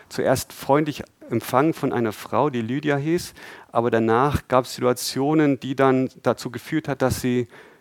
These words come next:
ja, zu Unrecht ins Gefängnis geworfen worden sind. Ohne Prozess, sie wurden entkleidet, sie wurden geschlagen, sie haben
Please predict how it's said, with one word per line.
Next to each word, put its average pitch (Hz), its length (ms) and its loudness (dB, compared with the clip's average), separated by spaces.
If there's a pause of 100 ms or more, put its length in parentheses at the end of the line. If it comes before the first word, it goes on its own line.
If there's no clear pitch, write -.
ja, 113 280 2 (1800)
zu - 340 -6
Unrecht 143 500 0
ins 127 180 -2
Gefängnis 131 420 -4
geworfen 110 440 -4
worden 104 240 -6
sind. 98 440 -12 (120)
Ohne 147 260 0
Prozess, - 680 -4
sie 113 260 -8
wurden 123 320 0 (800)
entkleidet, 127 720 2
sie 127 180 -2
wurden 135 200 0
geschlagen, 127 580 0
sie - 180 -4
haben 120 140 0